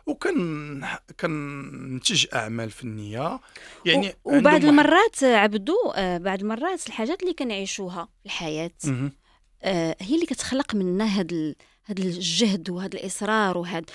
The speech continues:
Speaker 2: ربما الغربة
Speaker 1: مهم.
Speaker 2: كان عندها دور كبير في أنها تخلق هاد ال-،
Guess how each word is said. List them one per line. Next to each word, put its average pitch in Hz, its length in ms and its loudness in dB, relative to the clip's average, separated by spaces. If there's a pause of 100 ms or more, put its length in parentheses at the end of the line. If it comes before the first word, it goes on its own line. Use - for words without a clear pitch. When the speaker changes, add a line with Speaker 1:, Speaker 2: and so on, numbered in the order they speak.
(240)
Speaker 2:
ربما 247 380 6 (140)
الغربة 233 500 6 (540)
Speaker 1:
مهم. 147 340 -6 (460)
Speaker 2:
كان 247 120 2
عندها 233 280 6
دور 226 260 6
كبير 339 440 8
في - 220 -16 (420)
أنها 233 160 6
تخلق 339 440 -2
هاد 220 280 0
ال-، 170 260 -4